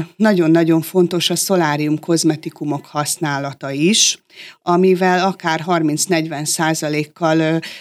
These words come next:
a barnulási eredményt meg tudjuk, ö, növelni.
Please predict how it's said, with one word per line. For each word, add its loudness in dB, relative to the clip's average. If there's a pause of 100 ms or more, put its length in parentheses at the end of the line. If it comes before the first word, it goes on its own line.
(160)
a 2
barnulási 0
eredményt -2
meg -2
tudjuk, -12
ö, 0
növelni. -2